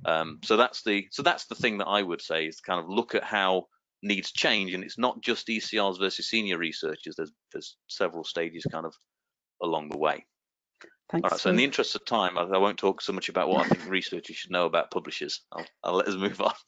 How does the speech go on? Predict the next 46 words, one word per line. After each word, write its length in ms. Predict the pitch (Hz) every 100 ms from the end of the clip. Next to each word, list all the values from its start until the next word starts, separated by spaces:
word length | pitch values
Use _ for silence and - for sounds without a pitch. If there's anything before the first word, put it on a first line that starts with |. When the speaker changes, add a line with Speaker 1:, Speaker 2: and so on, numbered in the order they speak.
| - _ _ -
Speaker 2:
Thank 320 | 196 202 -
you. 220 | 202 196 -
And 260 | 202 202
yes, 360 | 208 196 - - - _ 226
Hasiba, 320 | 214 247 247
I'm 140 | 214
gonna 180 | 214 247
come 220 | - 269
to 100 | -
you 80 | 247
in 100 | 220
just 220 | 208 -
a 60 | 190
minute, 420 | 175 160 - - -
um, 160 | 165
because 160 | 175 170
I 60 |
think, 380 | 175 196 170 160 165 -
um, 180 | 165
Phil's 280 | 165 190 175
point 200 | - 175
about 200 | - -
diversity 480 | 175 160 185 - -
is 100 | 160
well 140 | 175
made, 240 | 165 170 165
and 80 | 160
I 60 |
think 280 | 165 180 -
that 120 | 139
there 100 | 165
are 40 | 160
probably, 680 | - 170 160 165 160 156 156 -
um, 400 | 165 156 160 156 _ _ _ _ _ _ - _ -
you 80 | 160
know, 140 | 143 156 - - _ _ - - _ _ _
similar 300 | - 233 180
challenges 680 | 170 190 160 160 170 156 156
when 140 | 165
you're 120 | 160 156
working 340 | 160 160 160
in 40 |
the 60 | 147
Global 300 | 160 147 165
South. 380 | - 185 160 -
But 160 | -